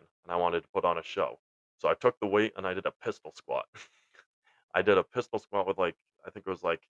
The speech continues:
a plate and a half on each side. N-, absolutely no reason to be doing that. Purely for the point of putting on a show, and I did it for maybe, like,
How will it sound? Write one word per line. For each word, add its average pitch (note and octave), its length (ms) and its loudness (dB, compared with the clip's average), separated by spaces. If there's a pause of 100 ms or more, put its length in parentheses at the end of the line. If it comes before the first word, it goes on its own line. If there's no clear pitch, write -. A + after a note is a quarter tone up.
(500)
a - 40 -20
plate - 260 0
and G2+ 100 -2
a F#2 40 -4
half F2+ 240 0
on F2 100 -8
each E2 180 -12
side. C2+ 260 -2 (500)
N-, D#3+ 260 -4 (100)
absolutely C3 480 2
no D3+ 280 8
reason G2+ 300 2
to D#2+ 40 -6
be D#2 100 -8
doing D2+ 280 -6
that. - 180 -8 (680)
Purely C#3+ 460 2
for A2 140 -2
the G2 80 -6
point - 260 -4
of - 100 -16
putting G#2 180 0
on F2+ 80 0
a E2+ 40 -4
show, E2+ 220 0
and D#2 80 -2
I F#2+ 60 2
did G#2+ 140 -2
it A2 80 -4
for A2+ 100 -4
maybe, G#2 180 -2
like, F#2 180 0